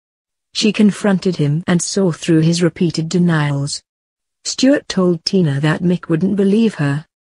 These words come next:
Then, as she sank back into her chair at the Queen Vic, he leaned forward and whispered the phrase, "you slag," into her ear. Shaken, Tina fled, leaving Stuart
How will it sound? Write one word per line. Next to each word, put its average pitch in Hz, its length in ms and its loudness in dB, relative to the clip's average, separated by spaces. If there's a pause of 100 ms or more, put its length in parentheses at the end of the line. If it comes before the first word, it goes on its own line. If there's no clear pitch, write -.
(380)
Then, 190 440 2 (220)
as 190 120 -2
she 202 120 0
sank 190 460 -4
back - 300 -4
into 190 200 0
her 165 140 0
chair 165 400 -2
at 170 140 -4
the 175 100 -4
Queen 175 420 0
Vic, 143 300 -6 (300)
he 240 160 2
leaned 220 320 2
forward 139 420 -2
and 170 200 0
whispered 170 400 -2
the 175 100 -2
phrase, 151 580 -2 (160)
"you 240 240 4
slag," 185 440 0
into 165 280 0
her 160 220 -2
ear. 143 360 -2 (440)
Shaken, 165 600 -4 (180)
Tina 151 340 0
fled, 156 420 -2 (240)
leaving 196 400 2
Stuart 147 460 -4